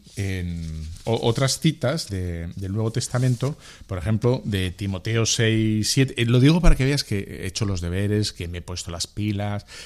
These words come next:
etcétera, ¿no? Que no estoy hablando por hablar. Entonces, eh, dice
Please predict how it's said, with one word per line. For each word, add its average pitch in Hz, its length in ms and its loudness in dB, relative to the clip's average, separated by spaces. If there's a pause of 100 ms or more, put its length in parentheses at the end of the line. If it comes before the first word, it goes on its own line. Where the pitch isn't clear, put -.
(120)
etcétera, 92 560 -4
¿no? 131 180 -4
Que - 80 -10
no 90 60 -6
estoy 104 160 -4
hablando 104 280 -2
por 92 140 -8
hablar. 110 220 -2 (180)
Entonces, 117 400 2 (460)
eh, 117 420 4 (880)
dice 110 800 2